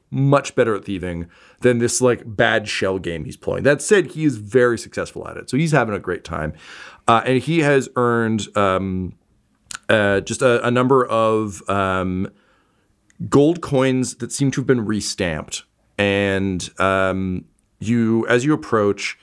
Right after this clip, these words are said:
um, you hear him referring to them as credits, which just sets off a little, a little warning in the back of your head around how you remember,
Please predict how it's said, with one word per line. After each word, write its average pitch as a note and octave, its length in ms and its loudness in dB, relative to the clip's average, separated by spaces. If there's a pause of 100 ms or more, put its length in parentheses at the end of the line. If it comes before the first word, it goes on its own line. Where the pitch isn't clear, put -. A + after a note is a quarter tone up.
(440)
um, G2+ 300 0
you B2 120 -4
hear D3+ 180 4
him G3+ 140 2
referring C3 340 0
to A2+ 60 -6
them G#2+ 100 0
as G2 100 -4
credits, - 680 -6 (360)
which G#2 340 2
just F3+ 580 0 (520)
sets D3+ 340 2
off C3+ 240 4
a B2 40 -2
little, C3+ 1120 2 (260)
a B2+ 100 4
little B2+ 480 -2 (100)
warning G#2+ 500 0
in F#2 100 -2
the F#2+ 60 0
back E2 260 -2
of - 60 -16
your F2+ 120 0
head E2+ 360 -2
around E2+ 420 0
how F#2+ 160 0
you F#2+ 120 0
remember, F2 640 0